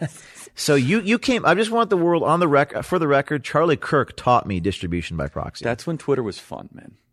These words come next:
Speaker 1: Yeah.
Speaker 2: It was, it was like for two years, it was a great place.
Speaker 1: Yeah.
Speaker 2: And now it's not. Project Veritas dot com if they wanna support you. You're a five oh one C three, is that right?
Speaker 1: We're a tax deductible char-, charity, and, um, you know, we have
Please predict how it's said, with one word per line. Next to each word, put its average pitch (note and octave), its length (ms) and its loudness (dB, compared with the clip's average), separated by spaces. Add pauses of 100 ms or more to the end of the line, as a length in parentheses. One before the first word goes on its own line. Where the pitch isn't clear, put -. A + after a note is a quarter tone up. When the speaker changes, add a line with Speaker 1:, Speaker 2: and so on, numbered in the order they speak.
Speaker 1:
Yeah. D#2 120 -6
Speaker 2:
It - 40 -2
was, G#2+ 140 -6
it G#2+ 100 -6
was G#2+ 200 -8
like G#2 140 -2
for - 140 -10
two C#3+ 240 -4
years, F#2 320 -2
it F2 40 -10
was F2+ 140 -14
a C#2+ 60 -12
great G2 540 -10
place. - 420 -10 (920)
Speaker 1:
Yeah. G1+ 300 -10
Speaker 2:
And E2+ 480 -12
now E2 240 -12
it's - 160 -16
not. - 220 -14
Project A2+ 340 0
Veritas A2 480 -2
dot - 220 -8
com F#2+ 240 -8
if F#2 100 -12
they F#2 80 -8
wanna F2 200 -8
support F#2+ 360 -10
you. G#2+ 100 -8
You're F#2+ 140 -4
a F2 60 -4
five F2+ 220 -4
oh - 20 -8
one E2+ 140 -8
C F2 160 -12
three, G#2 220 -10
is G2+ 80 -12
that F#2 140 -10
right? G2+ 160 -8
Speaker 1:
We're D3 140 0
a C#3+ 60 -2
tax C3+ 420 -8
deductible B2 640 -4 (240)
char-, A#2+ 280 0
charity, A#2 600 0
and, F#2 300 -4
um, F#2+ 420 -6 (340)
you C3+ 100 -8
know, F2+ 120 -4
we G2+ 140 -2
have G2 340 -2